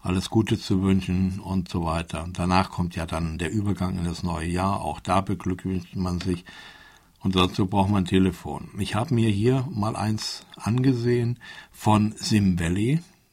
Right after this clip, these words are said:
Das nennt sich Mobile Dual sim Handy S X dreihundertfünfzehn. Ist natürlich vertragsfrei, wie alle von Sim Valley, die ich bisher gesehen habe. Es kostet neununddreißig neunzig. Finde ich also wirklich ganz, ganz toll.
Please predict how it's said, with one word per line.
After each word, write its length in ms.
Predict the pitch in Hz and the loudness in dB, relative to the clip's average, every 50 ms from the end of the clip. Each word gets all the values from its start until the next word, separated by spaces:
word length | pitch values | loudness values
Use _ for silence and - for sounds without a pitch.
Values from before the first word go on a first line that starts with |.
| _ _ | _ _
Das 180 | - 98 82 95 | -6 -4 0 2
nennt 200 | 95 104 101 - | 2 0 0 -2
sich 220 | - 104 95 - | -4 -6 -4 -2
Mobile 600 | 104 101 101 95 92 - - 127 135 143 151 143 | 0 2 2 2 0 0 0 0 2 4 4 2
Dual 540 | 120 95 110 123 - 101 104 117 120 117 95 | 2 2 0 0 0 0 -2 0 0 0 0
sim 260 | 92 107 123 139 135 | 2 2 2 2 2
Handy 420 | 107 - 123 127 123 117 120 - - - | 2 0 -2 0 0 -2 -2 -4 -2 0
S 260 | 139 135 - - - _ | 0 0 0 -4 -8 _
X 380 | - 135 135 - - - - - - | 0 0 0 0 -4 -14 -14 -8 -2
dreihundertfünfzehn. 1500 | 95 104 95 90 92 92 92 98 117 113 104 123 117 113 113 110 - - - 107 110 107 - - - 92 85 73 - | 0 0 2 2 2 0 2 2 2 2 0 0 0 0 0 -2 -2 -2 0 2 2 0 0 -2 -4 -2 -2 -2 -4
Ist 260 | - 85 90 - - - _ - | -6 -8 -8 -8 -10 -12 _ -2
natürlich 760 | 92 85 170 - - - - 107 110 110 104 104 95 - - | -2 -2 -2 -2 -2 2 4 6 6 6 6 6 2 0 -2
vertragsfrei, 880 | - 87 87 - - 82 90 92 - - - - 71 78 87 95 - - - - - - - - - - - - - - - - - - - _ - | -4 -6 -6 -4 -2 -2 -2 -4 -6 -8 -8 -6 -4 -4 -4 -4 -6 -8 -12 -16 -20 -20 -20 -20 -20 -20 -20 -20 -20 -20 -20 -20 -20 -20 -12 _ 0
wie 140 | 98 85 | 2 2
alle 200 | 76 101 107 113 | 4 4 2 2
von 340 | 98 - 104 92 90 85 78 | 2 2 0 0 0 0 -2
Sim 260 | 82 - 101 92 87 | -2 0 0 0 0
Valley, 240 | 90 90 87 90 90 | 0 0 0 0 0
die 160 | 85 90 87 | 0 0 -2
ich 80 | 85 - | -2 -2
bisher 320 | - 87 85 - 95 90 | -4 -6 -6 -4 -6 -4
gesehen 480 | 85 90 82 87 92 85 87 87 85 98 | -4 -4 -2 0 0 2 2 2 0 0
habe. 340 | 95 95 95 98 113 131 151 - - - - - - - - | 0 0 0 0 0 0 -2 -4 -10 -20 -20 -20 -20 -16 -14
Es 140 | 90 - - | -12 -8 -4
kostet 320 | - 127 123 - 120 92 | -4 -2 -2 -2 -2 0
neununddreißig 640 | 117 120 135 151 147 139 139 131 123 113 113 113 | 2 2 2 2 2 2 2 2 0 0 0 0
neunzig. 540 | 110 110 110 110 110 98 - - 82 - - - - - - - - - _ | 2 2 2 2 2 2 0 -2 -6 -6 -8 -14 -20 -20 -20 -20 -20 -20 _
Finde 360 | _ - - 123 123 127 123 | _ 2 4 4 6 6 4
ich 160 | 123 107 - 95 | 0 0 -2 -4
also 280 | 101 - - 98 95 | -4 -2 -2 0 0
wirklich 360 | 104 110 - - 107 - - | 0 0 2 0 0 0 0
ganz, 440 | - 104 98 101 101 101 - - - | 0 2 2 2 0 -2 -4 -8 -6
ganz 420 | - 95 92 92 92 87 - - - | -2 0 0 0 0 -2 -4 -8 -6
toll. 340 | - 95 90 87 82 - | -2 0 2 2 2 0